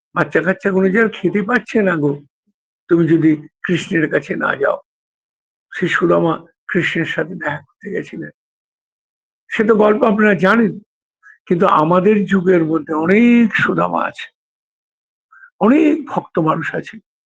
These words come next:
যারা নিরন্তর কষ্ট, দুঃখ, সহিষ্ণুতার মধ্যেও প্রাণ দিয়ে তাকে ভালোবাসে।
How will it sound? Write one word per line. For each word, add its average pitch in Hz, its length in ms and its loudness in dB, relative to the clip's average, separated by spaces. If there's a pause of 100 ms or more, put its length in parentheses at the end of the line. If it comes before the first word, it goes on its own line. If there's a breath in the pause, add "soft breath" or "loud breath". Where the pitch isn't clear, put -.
(500 soft breath)
যারা 185 240 6
নিরন্তর 190 760 4 (560)
কষ্ট, - 380 2
দুঃখ, 175 720 0 (420)
সহিষ্ণুতার 196 880 2
মধ্যেও 156 580 0 (760 soft breath)
প্রাণ 247 420 4
দিয়ে 185 200 4
তাকে 160 220 -2
ভালোবাসে। 127 560 -6